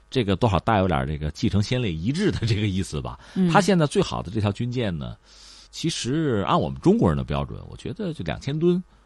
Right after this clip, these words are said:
Speaker 1: 就是一条相当于我们当年的江卫级那样的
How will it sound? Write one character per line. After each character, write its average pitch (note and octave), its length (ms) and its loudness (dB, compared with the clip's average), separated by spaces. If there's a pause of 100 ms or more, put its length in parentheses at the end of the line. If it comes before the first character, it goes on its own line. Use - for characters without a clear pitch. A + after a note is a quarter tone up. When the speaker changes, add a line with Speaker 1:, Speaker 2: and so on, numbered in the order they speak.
(120)
Speaker 1:
就 - 140 -6
是 C3+ 160 -4
一 A2 100 0
条 C#2 680 -6 (260)
相 F#3+ 380 2
当 C#3+ 220 0
于 A#2+ 60 -2
我 D#2 160 0
们 C#2+ 140 -8
当 A#2 180 -2
年 F#2 160 -2
的 G#2 80 -2
江 F3 260 0
卫 G3 180 0
级 C2 300 -8
那 D2+ 60 -2
样 B1+ 280 -4
的 G1+ 240 -14